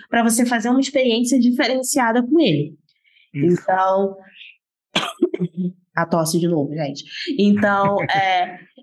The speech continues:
Speaker 1: é você trazer esse cliente pra poder fazer uma videochamada com você, pra você apresentar o projeto, que o Vitor tava falando,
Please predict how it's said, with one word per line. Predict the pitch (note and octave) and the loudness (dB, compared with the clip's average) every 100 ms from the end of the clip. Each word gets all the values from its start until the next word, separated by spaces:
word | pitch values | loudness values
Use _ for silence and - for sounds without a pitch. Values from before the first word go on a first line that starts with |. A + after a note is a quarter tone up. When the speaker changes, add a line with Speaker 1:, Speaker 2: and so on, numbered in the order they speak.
| - | -2
Speaker 1:
é | F#3 F#3 F#3 F#3 | 2 2 2 2
você | F#3+ F#3 - A3 G#3 | 0 0 0 2 2
trazer | A3 G#3 G#3 G3+ G3 B3+ | 0 0 0 0 0 0
esse | B3+ B3+ | 0 -2
cliente | A#3+ B3 F#3+ F3 F3 - | 2 2 2 0 -2 -6
pra | F3 | -6
poder | F3+ E3+ E3 | -4 -2 -2
fazer | E3+ E3 | -2 -2
uma | G3 | 0
videochamada | G#3+ G3+ - G#3 F#3 F3+ | -2 -4 -2 0 2 0
com | F3+ | -2
você, | F3+ F3 D#3+ D#3 D3 | -4 -4 0 0 0
pra | D3 | -6
você | D3+ D3+ D#3+ | -10 -4 -4
apresentar | D#3+ D#3+ D#3+ E3 D#3 E3+ | -2 -2 -2 -2 -2 -2
o | |
projeto, | F3+ G#3+ F3 E3+ F3 D#3+ D#3+ | 2 2 2 2 0 -2 -4
que | |
o | D#3+ D#3 | -6 -6
Vitor | D#3 | -8
tava | - D#3 D#3 | -6 -6 -4
falando, | D#3+ D#3+ E3+ D#3+ | -2 0 -2 -4